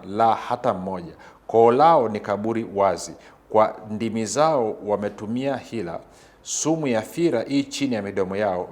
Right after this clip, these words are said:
Vinywa vyao vimejaa laana na uchungu. Miguu yao ina mbio kumwaga damu. Uharibifu na mashaka ya, yamo njia-, eh, njiani mwao. Wala njia ya amani haiku-, hawakuijua.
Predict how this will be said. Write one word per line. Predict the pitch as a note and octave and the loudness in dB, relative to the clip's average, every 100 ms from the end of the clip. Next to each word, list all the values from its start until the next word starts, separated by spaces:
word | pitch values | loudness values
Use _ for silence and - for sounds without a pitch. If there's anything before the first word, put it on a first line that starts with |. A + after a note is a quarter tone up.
| F#2 | -12
Vinywa | G2+ G#2+ G#2+ | -8 0 0
vyao | G#2+ C#3 D#3+ B2+ G2+ F#2+ | 0 4 4 4 -4 -10
vimejaa | G#2 G#2 G#2 A2+ C#3 A#2+ | -6 -4 -4 0 2 2
laana | G2+ A2+ C#3+ D3+ C#3 | 2 2 2 0 -4
na | G2 G2 | -8 -10
uchungu. | F#2+ - A2 E2+ F#2+ - - - F#2 | -10 -8 -8 -8 -14 -14 -20 -18 -6
Miguu | G#2+ G2+ A2+ | -6 -2 0
yao | A#2+ D#3 E3 B2 | 4 4 4 4
ina | - A#2 G#2 G#2 | -2 -6 -4 -6
mbio | G#2 A2+ G#2+ C3 D#3 D#3+ D#3 | -8 -8 -6 -2 -2 0 -2
kumwaga | - - G#2 G#2+ C3 A2+ | -4 -12 -4 0 0 0
damu. | G2+ G#2 F2+ E2+ - - - - | 0 0 0 -8 -14 -20 -20 -12
Uharibifu | G2 G#2+ G#2+ G2+ A#2+ E3+ - E3 F3 - - | 0 2 2 -2 -6 -6 -8 -12 -12 -16 -12
na | G#2 G#2 | -2 -2
mashaka | G2+ G2+ - - C3+ - A#2 | -2 -6 -6 -8 -8 -4 -4
ya, | A#2+ A#2+ G#2+ A#2+ | 0 0 -2 -4
yamo | A#2 C3 C3+ C3 A2 G#2 | 0 0 0 -6 -6 -12
njia-, | F#2 F#2+ G2 G#2 G2+ G2+ | -14 -6 -2 -2 -6 -8
eh, | G2 G2 G2+ | -8 -8 -10
njiani | E2+ G2 G2+ A#2+ C3 - | -10 0 0 0 -6 -10
mwao. | F#2+ F2+ D#2 - - - - | -6 -4 -6 -12 -20 -20 2
Wala | C3 F3 | 2 2
njia | E3+ C#3+ E3 E3 | -4 -4 0 2
ya | C#3 A#2+ | 4 2
amani | B2 D#3 D3+ A#2+ - - | 2 -2 -2 -6 -8 -6
haiku-, | A2+ A2 - G#2+ - | -6 -6 -8 -8 -6
hawakuijua. | G#2+ G#2+ G#2 A2+ G#2+ G#2+ A#2+ F#2 | 0 0 0 -4 -4 -2 -2 -2